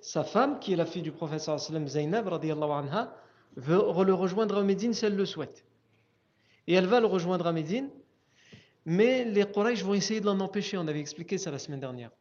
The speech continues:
Et qu'est-ce que Hind va faire ? Elle va faire une rime dans laquelle elle va dire,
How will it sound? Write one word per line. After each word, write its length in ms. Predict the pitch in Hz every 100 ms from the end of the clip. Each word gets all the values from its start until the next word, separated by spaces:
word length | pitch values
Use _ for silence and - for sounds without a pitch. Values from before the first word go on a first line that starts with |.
| _ _ _ _ _ _ _ _
Et 80 | 156
qu'est-ce 220 | 202 196
que 80 | 208
Hind 280 | 165 170 151
va 160 | 147
faire ? 220 | 135 151 - - _ _ _ _
Elle 140 | 147 139
va 480 | 147 143 135 127 123 - - - - - _ _
faire 240 | - 165 151
une 120 | 160
rime 240 | 185 202
dans 120 | 160
laquelle 260 | 151 151 180
elle 120 | 160
va 100 | 143
dire, 280 | 147 220 208